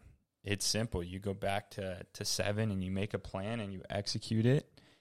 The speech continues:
and you make adjustments and you get someone that can help you. You get a coach. You get someone that can draw this plan for you every week and reach out when you need help because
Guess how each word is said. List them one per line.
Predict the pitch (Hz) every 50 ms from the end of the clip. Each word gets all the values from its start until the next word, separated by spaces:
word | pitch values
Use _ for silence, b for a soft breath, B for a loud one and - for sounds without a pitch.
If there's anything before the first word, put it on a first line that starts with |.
| b b b b b
and | - 110 104
you | 101 101
make | 101 104 104 -
adjustments | 113 101 - 101 101 104 - - 120 127 139 139 - - - - - _ _ _ _ _ _ _ _ _ _ _ _ _ _ _ -
and | 110 107 104 104 104 101 98 98 95 95 92 92 98
you | 101 101 101 - _ _ _ _ _ -
get | - 113 -
someone | - - 120 127 120 117
that | 113 110
can | - 90 95
help | 98 104 123 127 -
you. | 80 87
You | 95
get | 95 104 101
a | 95 - - -
coach. | - 117 127 117 110 -
You | - 101
get | 98 104 98 -
someone | - 107 104 110 110 110
that | 101 95 98 -
can | - 110 104 101 98 95 95 b b b b b b b b - -
draw | - 101 98 104 110 117
this | 110 95 -
plan | - - - 107 113 117
for | - 110
you | 101 95 95
every | 98 98 101 95
week | 87 90 95 107 131 139 -
and | 98 98 92 95
reach | 101 104 - -
out | 101 104 107 90
when | 90 98 98
you | 95 95
need | 92 95 104 107 107 -
help | - - - 123 113 - -
because | - 101 - 110 107 101 - -